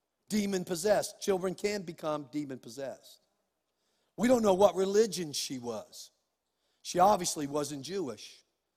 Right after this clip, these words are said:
So being part of a false religion might have opened the door for her daughter to be demon possessed, but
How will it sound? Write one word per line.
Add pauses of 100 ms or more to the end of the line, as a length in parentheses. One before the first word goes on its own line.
(760)
So
being
part
of
a
false
religion
might
have
opened
the
door
for
her
daughter
to
be
demon
possessed,
but